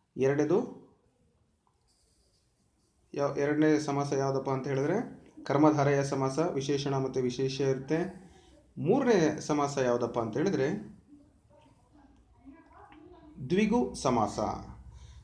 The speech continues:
So ದ್ವಿಗು ಸಮಾಸ ಅಂತ ಹೇಳಿದ್ರೆ ಇಲ್ಲಿ ಏನಿಲ್ಲ, ಸಿಂಪಲ್ ಒಂದು ಪ್ಲಸ್ ಕಟ್ಟು ಒಗ್ಗಟ್ಟು, ಎರಡು ಪ್ಲಸ್ ಮಡಿ ಇಮ್ಮಡಿ, ಮೂರು ಪ್ಲಸ್ ಮಡಿ ಮುಮ್ಮಡಿ. ಒಂದು, ಎರಡು, ಮೂರು ಅನ್ನೋದೇನು? ನಂಬರ್.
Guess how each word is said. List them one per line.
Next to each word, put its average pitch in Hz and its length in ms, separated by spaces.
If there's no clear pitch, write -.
So 220 160
ದ್ವಿಗು 208 240
ಸಮಾಸ 226 420
ಅಂತ 202 200
ಹೇಳಿದ್ರೆ 190 680
ಇಲ್ಲಿ 190 220
ಏನಿಲ್ಲ, 196 400
ಸಿಂಪಲ್ 175 420
ಒಂದು 196 400
ಪ್ಲಸ್ 175 320
ಕಟ್ಟು 180 480
ಒಗ್ಗಟ್ಟು, 127 580
ಎರಡು 190 340
ಪ್ಲಸ್ 156 280
ಮಡಿ 165 180
ಇಮ್ಮಡಿ, 139 800
ಮೂರು 196 360
ಪ್ಲಸ್ 170 260
ಮಡಿ 165 380
ಮುಮ್ಮಡಿ. 127 600
ಒಂದು, 160 420
ಎರಡು, 156 280
ಮೂರು 156 300
ಅನ್ನೋದೇನು? 170 460
ನಂಬರ್. 143 540